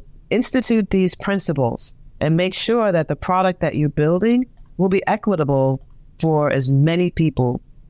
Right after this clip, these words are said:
as you can, um, you know, bring under the umbrella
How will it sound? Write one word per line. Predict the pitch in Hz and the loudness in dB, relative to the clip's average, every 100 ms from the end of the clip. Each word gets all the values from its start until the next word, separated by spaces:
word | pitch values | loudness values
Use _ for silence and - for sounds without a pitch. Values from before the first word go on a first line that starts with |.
| - | -4
as | 127 120 | -2 0
you | 135 127 | 0 0
can, | 139 127 123 120 - | 0 2 0 0 -2
um, | 120 117 110 113 - - - - - | 0 0 0 -4 -12 -20 -20 -12 -4
you | 143 | 0
know, | 110 | 0
bring | 113 147 147 | -2 0 0
under | 131 123 | 0 0
the | 131 | 0
umbrella | 123 117 127 123 117 110 | 0 0 0 0 0 0